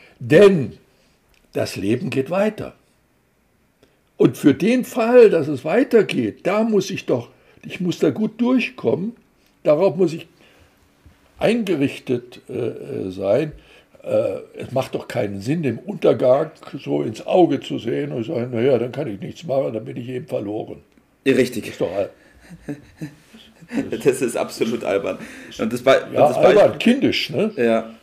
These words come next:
Speaker 2: Und das Beispiel, Bert, was du vorhin gebracht hast mit dem Rennfahrer, will ich auch hier wieder anbringen. Es bringt ja nichts zu sagen, "Ich hoffe einfach, dass nichts passiert und ich fahre mit Vollgas durchs Leben", sondern ich muss ja für jede einzelne Situation wissen, wie's dann auch weitergehen kann. Und das ist genau das, was der Notfallplan für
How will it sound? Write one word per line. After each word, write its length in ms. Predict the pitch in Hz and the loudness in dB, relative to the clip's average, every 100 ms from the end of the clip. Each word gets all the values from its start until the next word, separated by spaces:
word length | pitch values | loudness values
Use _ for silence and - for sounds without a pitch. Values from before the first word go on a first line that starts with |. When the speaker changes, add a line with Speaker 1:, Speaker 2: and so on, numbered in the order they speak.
| _ _ | _ _
Speaker 2:
Und 140 | 123 120 | -6 -4
das 100 | 120 | 2
Beispiel, 320 | 127 147 151 | 2 2 0
Bert, 200 | 143 135 | 2 2
was 120 | 135 | 0
du 80 | 131 | -2
vorhin 220 | 127 131 | -2 -2
gebracht 300 | 123 120 139 | -2 -4 -4
hast 140 | 131 - | -6 -10
mit 80 | 113 | -8
dem 80 | |
Rennfahrer, 480 | 110 117 131 120 107 | -4 -4 -4 -4 -4
will 80 | 113 | -4
ich 100 | 117 | -2
auch 120 | 107 | -4
hier 180 | 110 127 | -4 -4
wieder 160 | 127 98 | -2 -2
anbringen. 540 | 98 95 95 98 95 - - - - - - _ - | -2 -6 -8 -8 -8 -12 -20 -20 -20 -20 -20 _ -12
Es 140 | 110 | -8
bringt 220 | 120 135 | -4 -2
ja 100 | 135 | 2
nichts 400 | 113 143 - - | 2 0 -2 -10
zu 100 | - | -8
sagen, 300 | 113 120 127 | 2 4 4
"Ich 140 | 120 117 | 0 -2
hoffe 240 | 139 139 | -2 2
einfach, 240 | 120 127 113 | 2 2 0
dass 160 | 113 | -2
nichts 180 | 120 117 | -4 -6
passiert 380 | - 101 113 135 | -4 -4 -2 -2
und 80 | 113 | -4
ich 80 | 110 | -4
fahre 140 | 113 | -4
mit 100 | 110 | -4
Vollgas 440 | - 120 131 123 113 | -2 0 2 -2 -4
durchs 200 | 104 101 | -10 -4
Leben", 380 | 113 139 147 - - - - | -4 -2 -8 -14 -20 -20 -20
sondern 280 | - 110 110 | -6 -2 -2
ich 140 | 110 113 | -2 -2
muss 200 | 131 135 | -2 0
ja 120 | 123 | -2
für 140 | - | -2
jede 300 | 98 120 127 | -4 0 0
einzelne 340 | 87 117 131 117 | 0 -4 -6 -10
Situation 880 | 120 113 107 - - 113 131 113 | -8 -4 -4 -4 -4 -2 -2 -2
wissen, 400 | 123 127 131 113 | -4 -4 -8 -6
wie's 240 | 120 131 - | -6 -8 0
dann 280 | 110 127 | 0 2
auch 220 | - 110 104 | 0 -2 2
weitergehen 720 | 113 135 131 113 104 92 87 | 4 4 0 0 -4 -6 -8
kann. 320 | 92 85 82 | -10 -10 -12
Und 180 | 82 92 | -10 -6
das 140 | 107 | -4
ist 120 | 123 | -6
genau 320 | 120 98 107 | -4 0 2
das, 300 | 110 104 117 | 2 0 -2
was 160 | 117 110 | -4 -2
der 100 | 104 | -2
Notfallplan 680 | 98 117 120 131 123 120 117 | 0 -2 0 -2 0 0 0
für 300 | 117 107 95 | 0 -2 -2